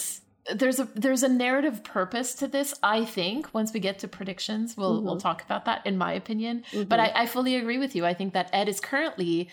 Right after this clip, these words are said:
Speaker 1: in a state of mind where he's like, "I don't wanna kill anymore."
Speaker 2: Yeah.
Speaker 1: Ever.
Speaker 2: Yeah.
Speaker 1: And I think that, you know, in, in the way that he protects Steed, uh,
Speaker 2: Mm-hmm.
Speaker 1: at the very beginning when, oh, during the invasion,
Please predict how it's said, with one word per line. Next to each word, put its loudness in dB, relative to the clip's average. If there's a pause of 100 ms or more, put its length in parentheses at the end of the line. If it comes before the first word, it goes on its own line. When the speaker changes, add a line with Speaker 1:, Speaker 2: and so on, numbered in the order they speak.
(180)
Speaker 1:
in 0
a 0
state 0
of -2
mind 0
where 0
he's -2
like, 0 (260)
"I 4
don't 0
wanna 0
kill -4
anymore." -6
Speaker 2:
Yeah. 4 (240)
Speaker 1:
Ever. 2 (280)
Speaker 2:
Yeah. 4
Speaker 1:
And 4
I 4
think 0
that, 2
you 2
know, 4
in, 2
in 4
the 2
way 4
that 2
he -2
protects -4
Steed, -2 (420)
uh, 2
Speaker 2:
Mm-hmm. 4
Speaker 1:
at 0
the 0
very 2
beginning 0
when, 2
oh, 0
during -2
the -2
invasion, 0